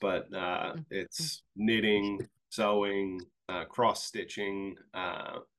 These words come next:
Speaker 1: and, you know, when he, when he latches onto something like that, it's like, "All right, well, le-, you know, let's, let's learn more about that. Let's,
Speaker 2: Mm-hmm.
Speaker 1: let's see what else we can get into here," uh,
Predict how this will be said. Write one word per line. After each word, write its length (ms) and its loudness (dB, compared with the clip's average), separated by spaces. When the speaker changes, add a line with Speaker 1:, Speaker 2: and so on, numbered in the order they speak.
Speaker 1:
and, 140 2
you 80 2
know, 120 2
when 120 2
he, 220 -2
when 120 -4
he 100 -2
latches 420 0
onto 240 0
something 340 -4
like 220 -4
that, 360 0
it's 220 -8
like, 340 -4
"All 120 2
right, 320 4
well, 360 0
le-, 180 -6
you 120 -4
know, 180 0
let's, 440 -2
let's 200 -4
learn 220 6
more 200 4
about 280 -2
that. 240 -6
Let's, 320 -4
Speaker 2:
Mm-hmm. 100 -10
Speaker 1:
let's 180 -6
see 220 -2
what 160 0
else 220 0
we 100 -6
can 140 -6
get 160 0
into 380 -2
here," 340 2
uh, 260 0